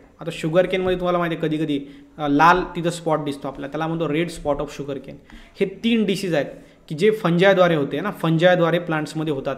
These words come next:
हे disease आहेत. आणि हे pathogen आहे, जे डिसीजला cause करते ते पॅथोजन म्हणजे फंजाय, वेगळ्या टाईपच्या, वेगळ्या स्पेसीजच्या फंजाय. बॅक्टेरियामुळे कोणता होतो? Black rot of crucifer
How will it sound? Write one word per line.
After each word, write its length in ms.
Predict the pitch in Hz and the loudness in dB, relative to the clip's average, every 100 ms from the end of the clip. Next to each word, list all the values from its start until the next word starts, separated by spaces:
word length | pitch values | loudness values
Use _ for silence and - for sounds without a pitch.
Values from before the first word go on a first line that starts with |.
| - | -4
हे 100 | 139 | -2
disease 300 | 175 185 147 | -2 -2 -2
आहेत. 100 | - - - _ _ _ _ - | -4 -10 -20 _ _ _ _ -10
आणि 300 | 143 165 170 - | -4 -2 -4 -6
हे 120 | 170 | -10
pathogen 540 | 165 165 160 185 180 | -2 -2 0 2 2
आहे, 200 | 135 - | 0 -4
जे 80 | 147 | -6
डिसीजला 320 | 151 143 175 | -4 -4 -2
cause 240 | 170 175 175 | 0 -2 -2
करते 260 | 180 165 | -4 -4
ते 40 | 170 | -4
पॅथोजन 440 | 170 170 175 170 | -2 -2 -2 -2
म्हणजे 200 | 143 151 | -2 -4
फंजाय, 420 | 160 151 151 147 | -4 -4 0 0
वेगळ्या 300 | 135 143 156 | 2 0 0
टाईपच्या, 380 | 147 147 143 160 | -2 -4 -6 -6
वेगळ्या 280 | 143 143 151 | -4 -2 -4
स्पेसीजच्या 460 | 143 147 147 143 | -4 -4 -4 -6
फंजाय. 340 | 143 139 131 135 - _ - - - - | -8 -8 -12 -14 -16 _ -20 -12 -10 -2
बॅक्टेरियामुळे 580 | 156 151 190 196 196 185 | -2 0 0 2 2 0
कोणता 280 | 190 185 | -2 0
होतो? 220 | 180 175 185 | 0 0 -2
Black 440 | 143 156 175 170 | -2 2 2 0
rot 240 | 160 165 | -2 0
of 180 | 180 - - - - | 0 -4 -12 -18 -6
crucifer 420 | 185 185 190 | -4 -4 -4